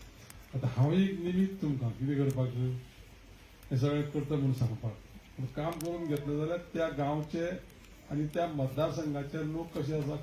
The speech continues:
खंबीर आसचे पडटा. आनी ते सामके तांकां सगळ्यांक कशें आसा की नॉलेज आसा म्हणून त्या प्रमाणे ते आमी काम करून घेता. आतां म्हणजे दादी मातशी खंत व्यक्त केली आसली, कितें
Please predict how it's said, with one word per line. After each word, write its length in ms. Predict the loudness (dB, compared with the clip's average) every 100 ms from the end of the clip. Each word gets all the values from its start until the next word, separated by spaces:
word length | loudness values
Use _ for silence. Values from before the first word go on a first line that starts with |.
| -2
खंबीर 320 | 0 0 -2
आसचे 220 | -2 -4
पडटा. 280 | -4 -6 -10 -12 -14 -18 -18 -18 -18 -18 -18 -20 -20 -18 -14 -4
आनी 120 | -2
ते 260 | 0 0 0
सामके 300 | 0 -2 -2
तांकां 300 | -4 -2 0
सगळ्यांक 420 | 2 2 0 -2
कशें 160 | 0 0
आसा 180 | 0
की 180 | -2 -4 -2
नॉलेज 320 | 0 4 4
आसा 180 | 2 2
म्हणून 180 | 0 0
त्या 80 | -2
प्रमाणे 360 | -2 -4 -4
ते 60 | -4
आमी 120 | -4
काम 240 | -4 -6
करून 200 | -4 -4
घेता. 280 | -2 -4 -6 -8 -14 -16 -16 -18 -18 -18 -18 -16 -18 -14
आतां 160 | -8 -6
म्हणजे 180 | -6 -4
दादी 240 | -2 0
मातशी 320 | 0 -2 -4
खंत 340 | -2 2 2 0 -2 -2 -6 -4 0
व्यक्त 240 | 0 0 -2
केली 260 | -2 0
आसली, 300 | 0 0 -2
कितें 320 | 0 2 2